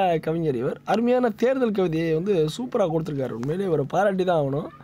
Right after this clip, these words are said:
அந்த கவிதை என்னங்கிறத இப்ப நம்ம பார்க்க போறோம். அதுக்கு முன்னாடி ஒரு கார்ட்டூன், ஒரு ரெண்டு கார்ட்டூன் பத்தி நான் போட்டிருக்கேன் இந்த இதுல. அந்த கார்ட்டூனை பாருங்க. ரயில் நிலையங்கள் தனியார் மயமாவது அவசியம்,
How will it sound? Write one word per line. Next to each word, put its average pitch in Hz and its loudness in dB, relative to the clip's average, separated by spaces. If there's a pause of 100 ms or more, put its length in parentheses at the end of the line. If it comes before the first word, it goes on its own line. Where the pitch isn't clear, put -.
(500)
அந்த 208 2
கவிதை 240 2
என்னங்கிறத 214 4
இப்ப 208 0
நம்ம 156 2
பார்க்க 143 0
போறோம். 143 -2 (560)
அதுக்கு 240 0
முன்னாடி 254 4 (380)
ஒரு 220 2 (500)
கார்ட்டூன், 233 2
ஒரு 190 4
ரெண்டு 220 2
கார்ட்டூன் 220 2
பத்தி 196 0
நான் 170 0
போட்டிருக்கேன் 160 0
இந்த 123 -6
இதுல. 127 -4 (580)
அந்த 185 -2
கார்ட்டூனை 233 0
பாருங்க. 165 0
ரயில் 262 2
நிலையங்கள் 208 2
தனியார் 240 4
மயமாவது 185 2
அவசியம், 160 -2